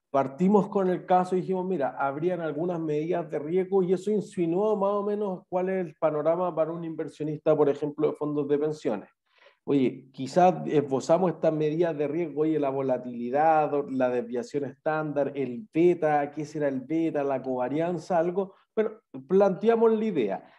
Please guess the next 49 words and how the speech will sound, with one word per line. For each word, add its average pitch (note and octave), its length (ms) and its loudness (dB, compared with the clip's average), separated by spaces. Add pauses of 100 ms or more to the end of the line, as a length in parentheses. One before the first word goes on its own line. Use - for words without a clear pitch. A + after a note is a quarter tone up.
(160)
Ahora A3+ 300 6
es G#3 120 4
donde G3 320 4
queremos G3+ 340 2
empezar G3 380 -6
justamente G3 680 -4
a F#3 80 -2
cuantificar, D#3+ 800 0
porque C#3 320 -2
lo C3+ 180 -2
que C#3+ 360 0 (120)
tiene G#3 300 0
que F#3+ 140 2
medir F3+ 240 0
el G#3 80 4
retorno F#3+ 480 -4
de G3 40 -2
las F3+ 140 -2
inversiones F3 640 -2
depende E3+ 400 -4
de D#3+ 60 4
varias E3+ 320 2
cosas. - 300 -14 (300)
Depende F3 400 0
del E3 200 -2
tiempo. G#2 440 -4 (320)
Oye, D#3+ 180 0
tú F3 120 0
rentaste F3+ 540 0
cien F#3 260 0
por F#3 180 0
ciento. - 400 -4 (140)
Suena E3+ 340 -4
súper E3+ 300 0
bien E3+ 220 0
si D#3+ 160 -6
fue E3 160 -4
en D#3 60 0
un D3+ 120 0
año, A3 500 -2 (200)
suena E3 240 0
horri-, E3 240 0
suena F3 340 -2
horrible F#3+ 480 2
si E3 180 -10
fue F3+ 220 -4
en E3 100 -4
cincuenta D#3+ 560 -4
años. F#2 200 -14